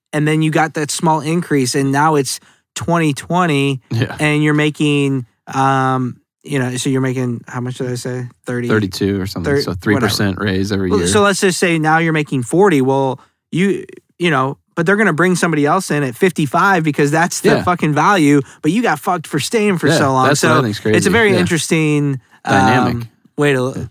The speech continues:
Speaker 1: to look at it.
Speaker 2: As
Speaker 1: So
Speaker 2: business owners, we want that loyalty, but as an employee, I would be fucking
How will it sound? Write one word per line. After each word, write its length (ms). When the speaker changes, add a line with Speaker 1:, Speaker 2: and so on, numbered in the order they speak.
Speaker 1:
to 100
look 200
at 160
it. 80
Speaker 2:
As 80
Speaker 1:
So 120
Speaker 2:
business 280
owners, 260
we 100
want 160
that 140
loyalty, 420
but 300
as 160
an 60
employee, 540
I 140
would 200
be 200
fucking 840